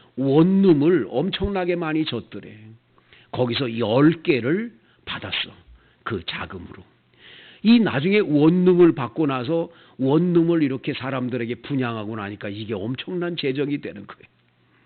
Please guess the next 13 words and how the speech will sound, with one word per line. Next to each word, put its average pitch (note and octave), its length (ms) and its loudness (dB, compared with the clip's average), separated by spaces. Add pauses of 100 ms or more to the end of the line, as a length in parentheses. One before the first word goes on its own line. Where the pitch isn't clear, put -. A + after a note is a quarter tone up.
(440)
또다시 B3+ 440 0
원룸을 E3+ 600 6
짓고 D#3 380 -4
논룸을, C#3 500 0
이 G#3 120 0
사람이 A3+ 340 0
이걸 G3 220 2
하는데 G3+ 440 -2 (460)
원룸이 E3+ 640 4
지금 D#3 480 -4
천 B3 340 0
몇 D#3 200 0
개래. C3+ 280 -8